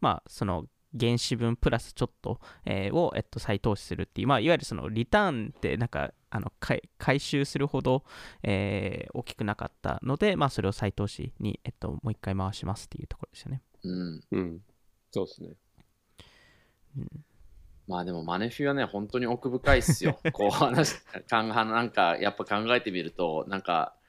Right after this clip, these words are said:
Speaker 2: それぞれのファンドの哲学なのか、ファンドマネージャーとしての、
Speaker 1: うんうんうん。
Speaker 3: うん。
Speaker 2: あの、哲学、美学が問われる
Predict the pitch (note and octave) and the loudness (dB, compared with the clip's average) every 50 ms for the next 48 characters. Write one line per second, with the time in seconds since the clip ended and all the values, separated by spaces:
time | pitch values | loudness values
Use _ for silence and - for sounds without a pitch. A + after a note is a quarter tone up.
0 | _ _ _ _ - - B2 A#2+ D3 D3 F3+ D3+ B2 G#2 G2 - G#2 G#2 G#2+ G#2+ | _ _ _ _ -2 2 4 4 6 8 8 8 8 6 2 2 2 2 2 2
1 | G#2+ G#2+ G#2+ G#2 - - A2+ - - - B2 B2+ A2+ - G#2+ F#2 E2 D#2 E2+ - | 2 2 2 0 0 -2 -6 -4 -2 0 2 2 2 2 -2 -4 -4 -4 -4 -6
2 | F2+ - A#2+ C3 D3+ E3+ F3 F3+ E3 E3 F3 F3+ F3 D3 A#2+ G#2+ F#2+ - - A#2 | -2 2 4 4 6 6 6 6 8 6 6 6 6 6 6 4 4 4 4 4
3 | A2+ A2+ A2 G2+ F#2 - E2 E2+ E2 E2 - G2 F#2+ F#2 F2+ F2 D3+ D3 F#2 - | 4 4 4 2 2 0 0 -2 -2 -2 0 0 0 0 0 -2 -4 -6 -6 -12
4 | - - - - - _ _ _ - F#2+ F#2+ F#2 F#2 F2+ E2+ E2 D2+ C#2 A#1+ G1+ | -20 -20 -20 -20 -20 _ _ _ -4 -2 -2 -2 -2 -2 -2 -4 -4 -4 -6 -6
5 | G1+ G1+ - - - - - _ - A2+ - - C3 B2+ - - G#2+ F2 D3+ D#3+ | -8 -8 -10 -12 -12 -14 -16 _ -16 -12 -6 -2 -2 -2 0 -2 -2 2 4 6
6 | F3+ E3+ - A#2 G#2+ F#2 F#2 - - A2+ A2+ A#2+ B2+ B2 G#2+ | 6 6 4 2 0 -2 0 2 6 8 8 8 8 8 6